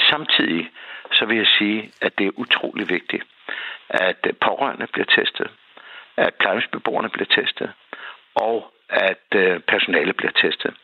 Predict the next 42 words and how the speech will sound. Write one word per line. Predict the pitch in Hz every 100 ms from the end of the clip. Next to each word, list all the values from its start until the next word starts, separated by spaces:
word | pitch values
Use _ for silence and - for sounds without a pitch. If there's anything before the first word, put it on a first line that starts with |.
| - - - -
og | - 104 120 - -
at | 98
man | 101
begynder | - 104 - - 117 -
at | - - -
anvende, | 107 107 110 82 95 - - - - - -
øh, | 104 90
værnemidler. | 92 80 107 92 - 95 -
Og | - - -
jeg | 107 131 143 - - - -
tror, | - - - - _ _ _
jeg | - 90
kan | 90
selvfølgelig | 92 - 98
ikke | 107
vide | 104 110
det, | - - - - - -
men | 101 98
jeg | 95
kan | 87
i |
hvert | 92
fald | 98
sige, | 87 123
at | 120
der, | 95 95
der | 90
har | 85
været | 95 131 -
en | -
stor | - - - -
risiko | - 139 120 - -
i, | 113 - - - - - -
at | 104
man | 101
ikke | 104
har, | - - - -
øh, | 104
anvendt | - 107 120 -
tilstrækkeligt | 98 - - - 95
med | 87
værnemidler. | 90 85 104 95 -